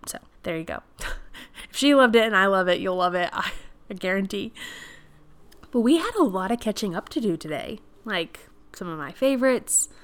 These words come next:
what we've been up to, how much I missed you, what I've learned, what I really think you, that you should listen to after this episode, which would be definitely the on-site podcast. A few housekeeping things I want you to know about. Surprisingly,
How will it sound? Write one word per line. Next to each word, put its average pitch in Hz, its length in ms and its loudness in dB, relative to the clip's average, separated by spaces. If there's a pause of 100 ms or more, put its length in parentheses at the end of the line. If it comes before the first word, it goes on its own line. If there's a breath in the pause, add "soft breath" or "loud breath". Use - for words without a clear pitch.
(420 soft breath)
what 196 140 2
we've 170 180 0
been 165 140 -8
up 226 240 0
to, 233 280 4
how 196 120 -2
much 180 220 -6
I 147 60 -10
missed 233 340 0
you, 226 280 4
what 196 120 2
I've 160 160 -8
learned, 220 440 2
what - 220 -2
I 196 100 0
really 220 540 4
think 214 320 2
you, 202 80 0
that 202 100 0
you 202 140 -6
should 185 220 -6
listen 190 340 -4
to 190 340 -4
after 175 340 -6
this 202 200 -6
episode, 208 580 -4
which 202 160 -8
would 185 100 -8
be 185 220 -6
definitely 185 540 -8
the 180 80 -8
on-site 185 460 -6
podcast. 180 680 -4 (600 soft breath)
A 220 60 0
few 226 200 0
housekeeping 214 560 2
things 226 320 4
I - 80 -2
want 202 200 0
you 196 60 0
to 196 60 0
know 190 140 2
about. 196 460 2
Surprisingly, 269 960 4